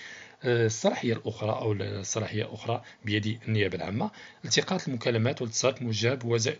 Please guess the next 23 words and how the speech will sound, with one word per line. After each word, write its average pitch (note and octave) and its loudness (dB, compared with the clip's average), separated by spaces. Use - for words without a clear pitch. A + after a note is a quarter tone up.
بوسائل A#2+ 4
الاتصال A#2+ -2
عن G2+ -2
بعد. F2+ -2
إذا C#3+ 6
كان F#3 4
الأصل B2+ 4
هو A2+ 6
منع E3+ 4
الق-، - -8
هو A2 4
منع، D3+ 2
منع E3+ 4
القانون A2+ 0
التقاط A#2+ -2
المكالمات A2+ 0
الهاتفية A2 0
والاتصالات A#2 2
الموجهة A2+ 4
بوسائل A2 0
الاتصال B2+ 0
عن A2 0
بعد، A#2 4